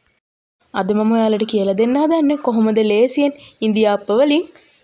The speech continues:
ආස්මි හදන්නේ කියලා. මුලින්ම මේ විදිහට පිටි හදාගන්නවා ඉන්දියාප්ප හදන්න. සාමාන්‍ය අපි ගෙදරදී ඉන්දියාප්ප හදනවා නම් කඩේ තියෙන පිටි ගෙනල්ලා මද උණුසුම් ජලයෙන් මේ විදිහට හොඳින් අනලා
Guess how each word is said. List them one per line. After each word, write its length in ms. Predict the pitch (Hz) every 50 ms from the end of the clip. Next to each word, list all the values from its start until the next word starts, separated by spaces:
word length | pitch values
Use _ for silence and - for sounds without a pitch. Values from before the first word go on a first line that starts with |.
| _ _
ආස්මි 400 | - 202 202 208 - - 220 220
හදන්නේ 360 | 220 202 202 208 202 208 214 214
කියලා. 320 | 269 302 359 415 381 - - - _ _ _ _ _ _ _ _ _ _ _ _ _ _ _ _ _ -
මුලින්ම 400 | 233 226 233 226 233 262 294 311 285 349 - -
මේ 180 | - 240 233 220
විදිහට 340 | 220 233 208 240 247 247 262 277
පිටි 260 | - 262 202 233 233
හදාගන්නවා 600 | 226 196 202 208 214 214 240 240 240 254 277 285
ඉන්දියාප්ප 500 | 285 262 220 202 202 196 190 196 196 - -
හදන්න. 440 | 233 247 233 233 285 320 320 302 330 453 - - - - - -
සාමාන්‍ය 560 | - - 247 226 226 226 240 247 240 240 247
අපි 160 | 247 226 247
ගෙදරදී 480 | 220 226 208 185 208 208 214 202 240 240
ඉන්දියාප්ප 440 | 233 214 190 202 208 208 220 220 -
හදනවා 460 | 262 269 285 269 277 285 277 285 285
නම් 180 | 277 285 285 285 - - - _
කඩේ 320 | - - 233 240 196 214 220
තියෙන 280 | 220 233 233 220 220 220
පිටි 280 | 226 220 208 220 214 196
ගෙනල්ලා 420 | 196 196 220 269 311 311 311 320 311 - - - - - -
මද 220 | - 220 214 196 220
උණුසුම් 380 | 214 214 214 214 - 226 214 214
ජලයෙන් 420 | 202 208 208 208 247 294 320 339 339 -
මේ 200 | 254 214 208 208 196
විදිහට 380 | 208 208 196 214 208 226 226
හොඳින් 300 | 226 220 208 208 214 202 -
අනලා 420 | 185 190 202 247 311 330 320 330